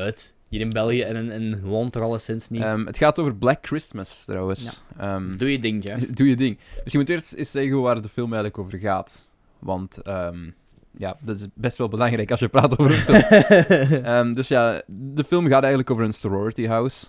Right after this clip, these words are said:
Speaker 2: Dus, dus een hoop, eh, studenten die bij, studentes die bij elkaar wonen. Eh, en ze ontvangen creepy telefoontjes,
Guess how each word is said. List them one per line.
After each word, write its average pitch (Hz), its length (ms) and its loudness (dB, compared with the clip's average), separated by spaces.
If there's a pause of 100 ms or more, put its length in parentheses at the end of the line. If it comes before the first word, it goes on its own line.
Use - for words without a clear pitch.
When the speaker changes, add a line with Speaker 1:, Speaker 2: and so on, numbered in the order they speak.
Speaker 2:
Dus, 98 240 -10
dus 95 160 -12
een 95 120 -8
hoop, 98 220 -8
eh, 98 160 2
studenten 95 360 -4
die 98 100 0
bij, 95 160 -2
studentes 107 640 -8
die 104 120 -12
bij 98 100 -6
elkaar 101 340 -6
wonen. 104 340 -4 (340)
Eh, 101 260 -2
en 107 100 -2
ze 110 80 -4
ontvangen 110 400 -2
creepy 120 380 -6
telefoontjes, 104 920 -6